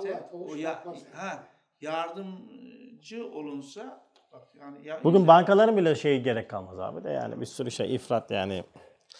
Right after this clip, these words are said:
Speaker 2: Ya biz bunu tabii yapamasak da yani ilmi müzakere
Speaker 3: Evet.
Speaker 2: ediyoruz yani. Meselemiz o bizim yani.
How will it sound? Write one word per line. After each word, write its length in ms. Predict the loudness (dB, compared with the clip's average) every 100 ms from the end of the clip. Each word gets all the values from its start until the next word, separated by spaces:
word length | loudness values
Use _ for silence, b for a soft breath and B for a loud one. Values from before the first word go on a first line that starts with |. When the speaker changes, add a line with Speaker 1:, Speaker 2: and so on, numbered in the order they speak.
| -20 -8
Speaker 2:
Ya 240 | -6 -6 -10
biz 160 | -18 -18
bunu 180 | -18
tabii 420 | -18 -18 -16 -16 -18 -16
yapamasak 500 | -16 -14 -14 -16 -18 -20 -20
da 40 | -20
yani 140 | -18
ilmi 340 | -18 -16 -14 -12
müzakere 540 | -12 -6 -6 -6 -8
Speaker 3:
Evet. 80 | 0 4 4
Speaker 2:
ediyoruz 180 | 2 -10 -20
yani. 120 | -20 _ _
Meselemiz 540 | -20 -20 -20 -20 -20
o 180 | -20 -20
bizim 180 | -20 _
yani. 360 | _ _ _